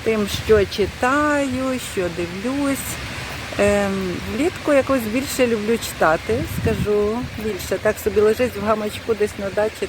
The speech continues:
та й книжечку якусь гарну читаєш. Е, ну, але вже і осінь прийшла, вже можна було б і фільми більше подивитись. У вересні дивилась деякі серіали, «Ідеальна пара».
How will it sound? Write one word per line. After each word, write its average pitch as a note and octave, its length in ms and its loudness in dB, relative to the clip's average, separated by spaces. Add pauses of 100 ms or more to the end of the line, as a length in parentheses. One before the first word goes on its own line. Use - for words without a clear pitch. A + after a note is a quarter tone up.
та G3 60 -2
й F3 220 -2 (260)
книжечку A3+ 440 -4
якусь G#3 320 0
гарну G#3 260 0 (100)
читаєш. G3 380 2 (880)
Е, G#3 120 4
ну, A#3 100 4
але A#3 180 8
вже A3+ 140 2
і A3+ 180 2
осінь C#4+ 340 0
прийшла, F#3 680 0
вже - 180 -8
можна F#3 240 -6
було G3 180 -2
б G3 100 -8
і G#3 60 -2
фільми C4+ 300 0 (120)
більше F3 260 -2
подивитись. E3 580 0 (580)
У A3+ 80 2
вересні C#4 720 2 (320)
дивилась A#3 580 4
деякі A3 320 4
серіали, D4 1040 0
«Ідеальна G#3+ 560 4
пара». C4+ 500 0